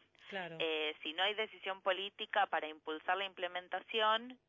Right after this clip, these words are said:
Speaker 2: tampoco se pueden desandar esos prejuicios, esas creencias. Digo, hoy todavía hay escuelas donde mandan notas pidiendo autorización para que se trabajen estos temas en el aula, cuando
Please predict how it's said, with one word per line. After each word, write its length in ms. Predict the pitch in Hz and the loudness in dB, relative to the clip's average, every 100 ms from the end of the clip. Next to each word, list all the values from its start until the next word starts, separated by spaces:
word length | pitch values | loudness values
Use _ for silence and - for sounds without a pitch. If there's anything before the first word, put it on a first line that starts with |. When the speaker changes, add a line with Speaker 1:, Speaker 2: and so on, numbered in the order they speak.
| - | -2
Speaker 2:
tampoco 480 | 160 170 - - 214 | 0 0 -6 -4 -4
se 120 | 180 | -2
pueden 360 | - 180 170 165 | 2 2 0 -2
desandar 580 | 165 - 156 156 156 165 | -4 -4 -6 0 0 0
esos 260 | 160 160 | -4 -10
prejuicios, 960 | - - 147 170 170 175 - 170 165 165 - - - | -8 -10 -8 -6 -6 -6 0 2 2 0 -8 -16 -10
esas 220 | 175 170 170 | -6 -6 -6
creencias. 1160 | - 156 156 160 165 160 160 160 156 156 151 156 - - - - - | -6 -4 0 0 0 -4 -10 -4 0 2 0 -4 -12 -16 -14 -16 -8
Digo, 220 | 151 139 143 | -6 -2 0
hoy 160 | 160 185 - | 0 0 0
todavía 500 | 180 170 180 190 190 | 0 2 2 4 4
hay 120 | 175 | 4
escuelas 400 | 170 - 175 180 | -2 -2 0 0
donde 380 | 175 160 160 - _ - | -4 -4 -4 -6 _ -4
mandan 500 | 160 160 165 170 165 | 0 2 2 2 0
notas 300 | 170 190 175 | 0 0 -4
pidiendo 360 | 170 160 175 | -6 -8 -6
autorización 680 | 165 165 147 - 151 170 170 | -6 -6 -10 -14 -6 -4 -2
para 200 | - 175 | -2 -2
que 140 | 156 151 - | -4 -12 -14
se 80 | |
trabajen 420 | - 151 156 - 160 | -6 -2 -2 -4 -12
estos 260 | - 170 - | -14 -14 -8
temas 360 | 160 151 143 | -6 -6 -8
en 100 | 160 | -8
el 120 | 170 202 | 0 2
aula, 320 | 190 156 143 | 2 0 -4
cuando 480 | - 147 151 147 139 | -6 -8 -6 -4 -4